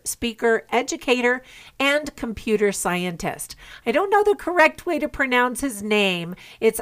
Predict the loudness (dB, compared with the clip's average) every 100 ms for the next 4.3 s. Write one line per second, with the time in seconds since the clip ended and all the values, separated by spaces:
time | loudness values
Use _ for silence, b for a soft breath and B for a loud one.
0 | 0 4 6 6 2 -2 -8 -12 -10 -4
1 | -2 -2 0 0 0 -2 -10 _ 0 2
2 | 2 0 -4 -6 -6 -8 -12 -4 -2 0
3 | 0 -2 -6 b b b _ 0 2 2
4 | 0 -4